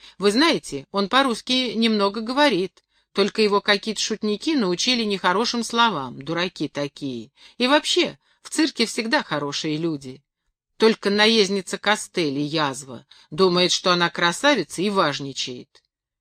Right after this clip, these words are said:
Это та, что на белой лошади? Катя засмеялась его невежеству. У наездниц обыкновенно белые лошади, чтобы не видна была канифоль.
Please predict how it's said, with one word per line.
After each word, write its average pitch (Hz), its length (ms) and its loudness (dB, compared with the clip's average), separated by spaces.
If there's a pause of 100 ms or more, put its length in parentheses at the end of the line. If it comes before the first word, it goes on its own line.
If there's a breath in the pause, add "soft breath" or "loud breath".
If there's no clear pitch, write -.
(100)
Это 185 260 -2
та, 214 180 0
что - 180 -4
на 208 160 0
белой 214 320 0
лошади? 160 580 -6 (560)
Катя 175 320 -2
засмеялась 165 720 -2
его 156 180 -4
невежеству. 147 800 -6 (300 soft breath)
У 170 120 -2
наездниц 202 760 4 (140)
обыкновенно 196 760 2
белые 156 440 0
лошади, 143 640 -6 (160 soft breath)
чтобы 185 400 2
не 185 120 2
видна 190 320 4
была 190 260 0
канифоль. 202 680 -2